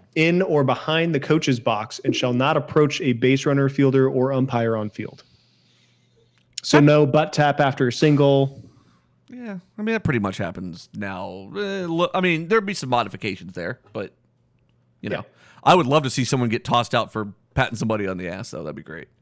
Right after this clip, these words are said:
Speaker 1: That would be fun.
Speaker 2: All about it. All right.
Speaker 1: Players on opposite teams should not socialize, fraternize,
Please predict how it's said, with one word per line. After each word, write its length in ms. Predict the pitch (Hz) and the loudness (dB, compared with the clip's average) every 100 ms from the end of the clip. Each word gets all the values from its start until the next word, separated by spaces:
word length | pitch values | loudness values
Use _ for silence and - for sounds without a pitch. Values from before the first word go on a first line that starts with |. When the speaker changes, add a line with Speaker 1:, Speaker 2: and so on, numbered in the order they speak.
| _ _ _ _ _ _ - | _ _ _ _ _ _ -6
Speaker 1:
That 100 | 123 | -6
would 120 | 113 | -6
be 100 | 117 | -10
fun. 260 | 120 107 110 | -12 -16 -12
Speaker 2:
All 160 | - 98 | -4 -2
about 240 | 95 92 | -2 -6
it. 120 | - - | -8 -2
All 80 | 120 | -2
right. 180 | 110 - _ _ _ _ _ _ _ _ | -2 -6 _ _ _ _ _ _ _ _
Speaker 1:
Players 340 | - 180 185 185 | 4 4 6 2
on 100 | 165 | 0
opposite 380 | 160 160 - 143 | -2 -4 -10 -6
teams 280 | 165 156 | -6 -6
should 300 | 147 - 143 | -6 -4 -2
not 260 | 127 151 160 | 0 0 -2
socialize, 680 | - 170 170 202 196 196 190 | 0 0 4 4 6 4 2
fraternize, 680 | - 165 160 156 151 151 | 2 4 4 2 0 -2